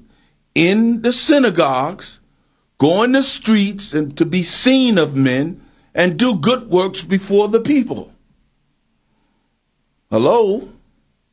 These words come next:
Matthew six and three, "But when thou doest thy alms,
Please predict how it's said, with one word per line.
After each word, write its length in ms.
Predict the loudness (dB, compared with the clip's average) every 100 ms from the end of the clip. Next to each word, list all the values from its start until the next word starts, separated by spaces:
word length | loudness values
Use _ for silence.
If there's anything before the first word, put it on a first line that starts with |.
| _ _ _ _ _ _ _ _ _ -2
Matthew 480 | 0 0 0 0 0
six 380 | 2 0 0 -4
and 160 | -4
three, 260 | -2 -2 -2
"But 260 | 0 0 0
when 200 | 0 2
thou 240 | 0 0
doest 340 | 0 0 2
thy 200 | 0 0 -2
alms, 540 | -4 -2 -6 -8 -12